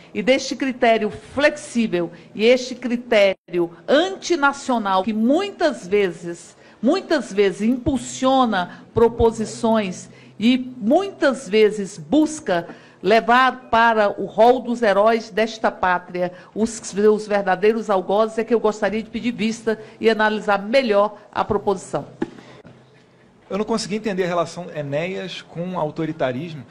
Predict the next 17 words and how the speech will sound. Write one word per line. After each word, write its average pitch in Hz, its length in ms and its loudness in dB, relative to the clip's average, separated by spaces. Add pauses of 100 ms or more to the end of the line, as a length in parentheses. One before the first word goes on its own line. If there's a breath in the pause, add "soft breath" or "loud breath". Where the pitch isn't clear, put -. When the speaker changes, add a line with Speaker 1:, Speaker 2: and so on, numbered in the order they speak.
(200 loud breath)
Speaker 2:
O - 80 -2
próprio 254 360 2
Enéas 208 220 -4
falava 196 380 0
que 185 120 -10
não 180 80 -6
existe, 165 580 -6
pra 160 240 0
ele, 165 240 -4
direita 156 380 -4
e - 20 -10
esquerda, 147 340 -6
ele 131 80 -6
se 123 60 -14
considerava 147 420 -4
um 151 40 -10
nacionalista. 151 760 -8